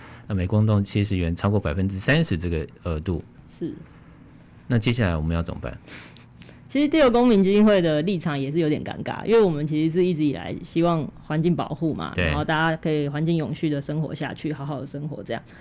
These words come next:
Speaker 2: 但是当然开采这个矿石税可能会让业者比较经营上有困难，那另外一种效果可能会是让采矿业的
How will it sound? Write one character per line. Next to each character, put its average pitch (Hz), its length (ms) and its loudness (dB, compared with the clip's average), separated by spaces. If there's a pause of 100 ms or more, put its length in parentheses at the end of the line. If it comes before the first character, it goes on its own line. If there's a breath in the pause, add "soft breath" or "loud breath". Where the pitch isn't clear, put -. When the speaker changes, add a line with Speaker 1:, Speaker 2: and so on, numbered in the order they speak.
(140 loud breath)
Speaker 2:
但 262 120 2
是 262 220 4 (220)
当 262 140 4
然 240 120 6
开 233 180 4
采 185 200 2
这 160 100 0
个 160 240 2
矿 185 240 -2
石 143 340 -4 (200)
税 160 280 0
可 165 120 -2
能 151 120 -2
会 196 140 4
让 185 160 2
业 175 140 4
者 139 180 -2
比 135 100 -6
较 139 400 -2 (540)
经 220 200 4
营 196 80 4
上 202 120 4
有 160 80 2
困 156 240 0
难， 90 220 -6
那 226 160 4 (360)
另 294 180 2
外 254 180 6
一 - 20 4
种 185 160 2
效 185 220 2
果 151 140 -2
可 165 100 -4
能 147 140 -2
会 180 120 4
是 185 180 2
让 185 340 0
采 143 180 -4
矿 185 220 0
业 180 200 2
的 151 460 0